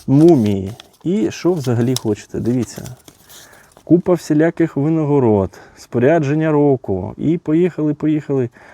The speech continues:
А ес пі о Award. Що тільки в них нема. Килимочки, будь ласка. Etherlight хочете собі, будь ласка. От тут є всілякі, які вам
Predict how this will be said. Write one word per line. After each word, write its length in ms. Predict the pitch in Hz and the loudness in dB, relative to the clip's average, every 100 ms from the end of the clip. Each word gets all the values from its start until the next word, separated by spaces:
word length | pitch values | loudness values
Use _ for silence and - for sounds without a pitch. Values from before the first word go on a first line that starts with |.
| - - | -8 2
А 120 | 135 | 4
ес 160 | 151 | 4
пі 200 | - 143 | 0 2
о 300 | 151 160 156 - _ - - - | 4 4 2 -2 _ -10 -10 -2
Award. 640 | 131 127 117 107 95 - - - - - _ _ - | 0 2 4 2 0 -10 -20 -20 -20 -20 _ _ -10
Що 220 | - 160 | -2 0
тільки 280 | - - 139 | 0 -2 0
в 40 | |
них 240 | 135 131 | 0 -2
нема. 360 | 131 120 107 107 - | -2 -2 -2 -4 0
Килимочки, 680 | 160 175 156 131 110 - 107 | 4 6 6 2 0 -2 -6
будь 200 | 104 120 | -4 0
ласка. 480 | 107 98 - - 120 _ _ _ - - - - | 0 0 -6 -18 -18 _ _ _ -20 -20 -4 2
Etherlight 600 | 147 147 139 117 101 101 | 4 6 6 6 4 2
хочете 380 | 175 196 - 110 | 0 -2 -4 -8
собі, 280 | - 101 | -6 -4
будь 200 | 113 147 | -4 -2
ласка. 380 | 165 113 - - | 0 -2 -2 -2
От 160 | 117 139 | 0 0
тут 240 | 143 135 | -4 -4
є 120 | 123 | -2
всілякі, 500 | 127 - 113 101 101 | -2 -2 0 0 2
які 320 | 110 104 - 107 | 0 0 0 0
вам 240 | 104 | 0